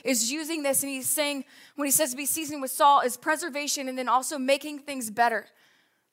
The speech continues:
Salt is like the key ingredient in anything you could ever make. If you've ever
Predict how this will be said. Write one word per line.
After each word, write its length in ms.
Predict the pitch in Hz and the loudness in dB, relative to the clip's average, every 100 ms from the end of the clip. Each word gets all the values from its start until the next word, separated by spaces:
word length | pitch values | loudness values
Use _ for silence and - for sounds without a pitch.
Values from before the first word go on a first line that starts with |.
| _ _ _ _ _ _ _ _ _ _ _ - | _ _ _ _ _ _ _ _ _ _ _ -4
Salt 380 | - 349 339 | 8 8 8
is 120 | 339 302 | 4 2
like 200 | 311 254 | 0 -2
the 100 | 269 | -8
key 320 | - 302 330 | -6 -4 -4
ingredient 560 | 339 254 294 294 262 | -6 -6 -4 -2 -2
in 60 | 247 | -2
anything 480 | - 294 311 320 277 | -4 -4 -6 -8 -8
you 80 | 277 | -4
could 140 | 277 | 0
ever 200 | 254 262 | 2 0
make. 240 | 254 226 | -4 -6
If 100 | 226 | -8
you've 120 | 233 269 | -6 -2
ever 240 | 269 | 0